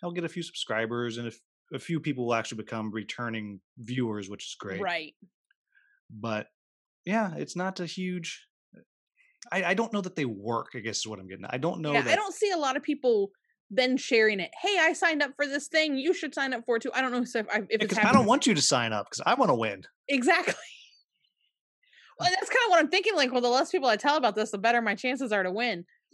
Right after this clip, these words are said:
Speaker 1: Yeah.
Speaker 2: So, I don't know that I see a bunch of those, like, "Hey, come like this." And I don't get as much in B G G forums, so I don't know if there's more of that in there or not.
Speaker 1: Yeah, and, and I don't know,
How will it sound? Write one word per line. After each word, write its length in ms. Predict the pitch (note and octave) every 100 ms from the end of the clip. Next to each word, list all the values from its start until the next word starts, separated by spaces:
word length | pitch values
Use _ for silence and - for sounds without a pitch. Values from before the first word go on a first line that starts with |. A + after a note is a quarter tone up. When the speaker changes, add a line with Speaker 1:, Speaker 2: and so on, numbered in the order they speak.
| - -
Speaker 1:
Yeah. 100 | G#2+ _ _
Speaker 2:
So, 100 | -
I 80 | C4+
don't 120 | G#4
know 100 | G#4+
that 100 | G4
I 80 | C4
see 260 | B3+ C#4+ D#4+
a 60 |
bunch 300 | B3 G3+ A3
of 100 | G#3
those, 300 | F#3 F3+ F3+
like, 220 | F#3+ F#3 C4
"Hey, 340 | B4+ B4 G4+
come 260 | - G4+ F#4+
like 220 | F#4+ E4+ _ -
this." 340 | E4 - - _ _ -
And 80 | B3+
I 100 | F4+
don't 180 | G#4 D#4+
get 100 | D#4
as 100 | C4
much 180 | B3+
in 80 | A#3+
B 100 | G#3+ G#3+
G 140 | G3+
G 140 | F#3+
forums, 360 | G#3+ E3 D3+ F3
so 80 | -
I 100 | G3
don't 140 | G3+ F3+
know 140 | E3+
if 80 | E3
there's 200 | F3 F3
more 220 | F#3 F3+
of 80 | E3
that 240 | D#3+ D#3
in 140 | E3 D#3+
there 240 | E3+ D3+
or 60 | D3
not. 240 | C3+ C3 _ _ _ _ -
Speaker 1:
Yeah, 80 | -
and, 140 | E3+ F3
and 100 | E3+
I 80 |
don't 200 | G3+ G#3+
know, 460 | F3 E3 D#3+ D3+ D3+